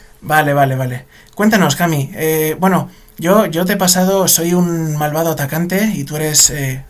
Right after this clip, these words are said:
una terrible víctima que no sabe lo que le espera. Y yo te he pasado con total confianza un complemento que ofrece un montón de funciones, ¿verdad?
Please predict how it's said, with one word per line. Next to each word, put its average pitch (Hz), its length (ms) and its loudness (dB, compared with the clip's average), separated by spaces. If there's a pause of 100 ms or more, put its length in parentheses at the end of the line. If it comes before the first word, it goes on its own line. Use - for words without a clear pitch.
una 156 300 -4
terrible 147 360 -6
víctima 156 360 -4
que 147 80 -8
no 151 80 -4
sabe 160 180 -4
lo 151 80 -6
que 143 100 -8
le 135 60 -4
espera. 170 460 -2 (600)
Y 143 120 -8
yo 180 180 0
te 208 80 -2
he 208 40 -4
pasado 196 680 0 (380)
con 151 160 -6
total 151 260 -4
confianza 175 760 0
un 170 180 -6
complemento 180 580 -2
que 170 100 -6
ofrece 156 440 -4
un 156 100 -2
montón 156 380 -4
de 147 400 -2
funciones, 139 440 -4
¿verdad? 131 360 -4